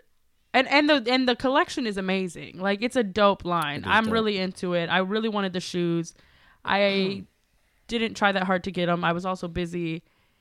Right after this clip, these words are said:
Speaker 1: and the world of sneakers and all of that is, like, insane <laughs> nowadays. So there's, like, no way of actually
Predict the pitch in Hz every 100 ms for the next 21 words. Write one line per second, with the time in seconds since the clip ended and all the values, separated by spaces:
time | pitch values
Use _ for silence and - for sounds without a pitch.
0 | _ _ 190 185 175 185 190 185 170 196
1 | 185 180 175 165 170 - 170 165 160 151
2 | 139 165 165 151 151 - 185 175 - 190
3 | 175 165 151 180 202 165 180 175 202 -
4 | 190 175 175 185 180 - 185 185 175 175
5 | 165 170 160 160 160 - 175 165 160